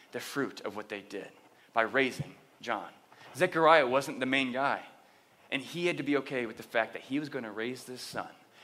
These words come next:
who would then go on and prepare the way for the Lord. In the story of good versus evil, Zechariah had a, a tiny part, and yet without him, it wouldn't have happened.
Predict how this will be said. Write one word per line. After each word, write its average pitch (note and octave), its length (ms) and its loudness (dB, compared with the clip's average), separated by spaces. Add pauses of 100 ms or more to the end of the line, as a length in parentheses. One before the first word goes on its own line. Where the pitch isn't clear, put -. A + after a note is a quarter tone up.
(140)
who C#3 120 -4
would A#2+ 140 -2
then B2+ 200 -2
go B2 180 0
on G2 220 -2 (340)
and B2+ 100 -6
prepare B2+ 640 -4
the B2 80 -10
way G#2 300 -4 (480)
for - 160 -14
the G2+ 120 -8
Lord. F#2+ 340 -14 (300)
In D3+ 80 0
the D3 100 2
story F3 380 8
of C3 160 2
good D#3+ 180 4
versus D3+ 300 -2
evil, C3 280 0 (200)
Zechariah D#3 420 8
had C#3 200 2
a, B2+ 120 4 (240)
a - 60 -12
tiny F3 520 2
part, - 400 -4 (200)
and D#3+ 160 2
yet D#3+ 200 2
without D3+ 420 8
him, A#2+ 260 -4 (240)
it C#3+ 200 2
wouldn't C#3+ 220 2
have C3+ 120 2
happened. - 340 -2